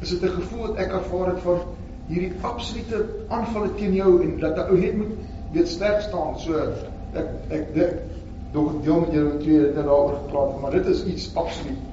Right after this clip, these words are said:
wat, eh, ehm, en asseblief bid vir my, de, eh, as julle, as julle daar, as julle onthou, eh, maar dit is 'n absolute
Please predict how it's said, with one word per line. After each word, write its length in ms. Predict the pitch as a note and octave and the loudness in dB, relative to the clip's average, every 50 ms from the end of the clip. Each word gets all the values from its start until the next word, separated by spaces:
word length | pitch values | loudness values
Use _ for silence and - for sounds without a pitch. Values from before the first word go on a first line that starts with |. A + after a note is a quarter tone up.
| - - - - - - - - - - - | -12 -10 -12 -12 -12 -12 -12 -12 -12 -10 -6
wat, 320 | B2 C3+ C#3 C3+ C3+ C#3 | -2 0 0 0 0 -2
eh, 340 | C#3+ C#3 C3+ C3+ C3+ B2+ C3 | 0 0 2 2 0 0 -2
ehm, 260 | C3 B2+ B2+ B2 B2 - - - - - - - - - - - - - - - - - - - - - - - - | -2 -2 -2 -2 -2 -4 -6 -8 -8 -8 -10 -10 -10 -10 -10 -10 -10 -10 -10 -10 -12 -10 -10 -10 -10 -10 -10 -8 -4
en 100 | - C3 | 0 2
asseblief 540 | C3+ - - F3+ - C#3+ F3 G#3 - - B2 C3+ | 2 2 2 0 0 0 0 0 -2 0 2 4
bid 180 | E3 E3 - | 4 4 4
vir 80 | - F#3+ F#3 | 4 2 2
my, 120 | - - - - - - - - - - - - - - - - | 2 2 0 -2 -4 -6 -8 -10 -10 -10 -10 -10 -10 -10 -10 -8
de, 80 | C3+ | -6
eh, 1040 | C3+ C#3 C3+ C3+ C3+ - - - - - - - - - - - - - C3+ - - | -4 -4 -4 -4 -6 -6 -6 -6 -6 -6 -8 -8 -8 -10 -10 -10 -8 -8 -8 -6 -2
as 160 | D#3+ D3 - - | -2 -2 0 0
julle, 220 | D#3 D3+ D3+ C#3+ | 0 0 0 0
as 160 | C#3 C#3+ - D3+ | 0 0 -2 -4
julle 140 | D3+ D3 D3+ | -4 -2 0
daar, 280 | C#3 C#3+ C#3+ C#3+ C#3+ D3 | 2 4 4 4 4 2
as 100 | C#3+ - | 0 -2
julle 200 | D3 D3 C#3+ C#3 | -2 -4 -4 -4
onthou, 300 | C#3 B2 - C3+ C3+ C3 B2 - - - - - - - - - - - - | -4 -4 -2 0 2 2 2 0 -2 -6 -8 -10 -10 -10 -10 -10 -10 -8 -6
eh, 280 | C#3 C#3+ C#3+ C#3 B2+ C#3+ | -4 -2 -2 -2 -2 0
maar 240 | D3+ C#3+ C#3 C3+ D3 | 0 0 0 2 2
dit 160 | D#3 - - | 2 2 4
is 140 | - - - | 2 2 2
'n 120 | - - | 0 0
absolute 460 | - - - - F#3 F#3 - F#3 F#3 | -2 -4 -4 -6 -6 -4 -2 -2 -2